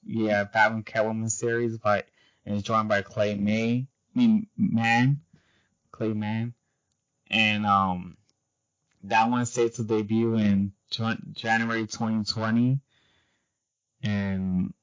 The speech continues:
it's supposed to continue his storyline, 'cause they're taking him off the Batman book. And his final issue will be Batman eighty, eighty-five,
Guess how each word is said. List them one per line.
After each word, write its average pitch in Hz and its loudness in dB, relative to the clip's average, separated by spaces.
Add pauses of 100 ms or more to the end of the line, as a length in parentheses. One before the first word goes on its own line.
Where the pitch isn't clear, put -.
(500)
it's 110 -2
supposed 117 -2
to - -4
continue 113 -2
his 107 -4
storyline, 117 -2 (480)
'cause 113 -2
they're 110 0
taking 127 -4
him 120 2
off 120 -2
the 107 -4
Batman 113 2
book. 98 -2 (1080)
And 104 0
his 120 0
final 120 0
issue 110 0
will 107 -8
be 107 0 (720)
Batman 110 0 (120)
eighty, 110 -2 (840)
eighty-five, 117 0